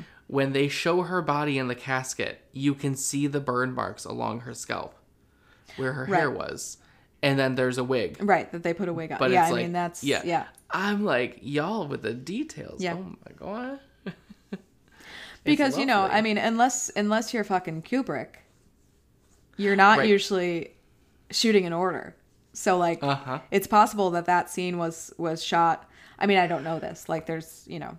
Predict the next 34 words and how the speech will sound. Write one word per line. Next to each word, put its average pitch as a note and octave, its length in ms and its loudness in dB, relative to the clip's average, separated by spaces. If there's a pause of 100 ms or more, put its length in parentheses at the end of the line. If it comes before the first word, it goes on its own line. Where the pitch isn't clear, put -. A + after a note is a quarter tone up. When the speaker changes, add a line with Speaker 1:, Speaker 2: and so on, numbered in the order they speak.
Speaker 2:
there's E3 200 -4
not, D#3 180 -4
like, D#3 160 -6
a, D3 180 -8 (580)
you D#3+ 140 -10
know, G2+ 180 -10 (140)
shot - 300 0
schedule D3+ 540 -10
anywhere D#3 480 -6 (280)
that D#3+ 160 -2
I E3 100 4
Speaker 1:
Mm-hmm. D3 80 -4
Speaker 2:
saw. D3 240 -8 (480)
Um, D#3+ 480 -2
Speaker 1:
Right. G3 260 -4
Speaker 2:
but F3+ 160 4
it's F3 140 -4
possible F#3 340 4
they, F3 200 0
they F3 520 -4 (1160)
did F#3+ 180 4
that F3 260 2
scene, G3 280 -2
like, F#3 360 -2
you A3 120 -4
know, F3+ 180 -6 (520)
six A3 280 -2
weeks B3 140 -2
before C4 340 2
they E3+ 140 -4
did - 160 -12
the D#3 60 -12
fire - 260 -10
scene G#3 260 -12